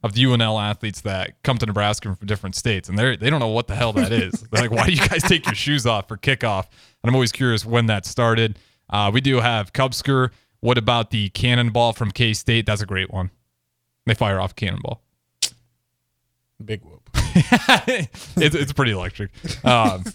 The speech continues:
Speaker 1: <laughs> that one is a great one as well. And any of the other random ones you guys got in your head, even if
Speaker 2: I'm
Speaker 1: it's,
Speaker 2: trying
Speaker 1: like,
Speaker 2: to
Speaker 1: some
Speaker 2: really
Speaker 1: of the
Speaker 2: think of,
Speaker 1: smaller
Speaker 2: think of
Speaker 1: chants.
Speaker 2: something.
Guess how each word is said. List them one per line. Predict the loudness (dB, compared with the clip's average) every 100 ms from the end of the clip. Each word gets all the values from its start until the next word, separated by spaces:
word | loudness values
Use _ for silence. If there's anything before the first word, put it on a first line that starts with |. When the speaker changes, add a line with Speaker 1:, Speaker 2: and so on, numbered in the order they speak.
| -16
Speaker 1:
<laughs> | _ 0
that | 0 0
one | -2 -2
is | -4 -2 -2 -2
a |
great | 0 0
one | 2 0 0
as | -4 0
well. | 2 2
And | 2
any | 2 2
of |
the | 0
other | -2
random | -2 0 0 0
ones | -2
you | -2
guys | -4 -2
got | -2
in | -2
your | -2
head, | 0 0
even | 0
if | 2
Speaker 2:
I'm | 2
Speaker 1:
it's, |
Speaker 2:
trying | 2
Speaker 1:
like, | 2
Speaker 2:
to | 2
Speaker 1:
some | 0
Speaker 2:
really | 0
Speaker 1:
of |
the | -2
Speaker 2:
think | 2
of, | 2
Speaker 1:
smaller | 2 0
Speaker 2:
think | 0
of | 2
Speaker 1:
chants. | 2 2 0 -2
Speaker 2:
something. | -6 -8